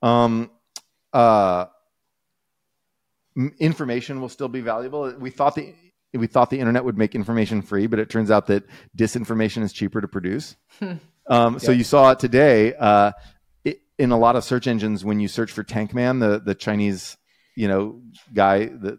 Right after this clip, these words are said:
Speaker 1: the photo, you get an A I generated, uh, photo, an A I generated art of Tank Man taking a selfie in front of the tank. <laughs> So, so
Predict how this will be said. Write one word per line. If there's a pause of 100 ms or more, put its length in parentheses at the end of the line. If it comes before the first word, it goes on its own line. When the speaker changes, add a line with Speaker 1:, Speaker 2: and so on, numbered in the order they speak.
(120)
Speaker 1:
the
photo,
you
get
an
A
I
generated, (180)
uh, (380)
photo,
an
A
I
generated
art (260)
of
Tank
Man
taking
a
selfie
in
front
of
the
tank. (280)
<laughs> (1200)
So,
so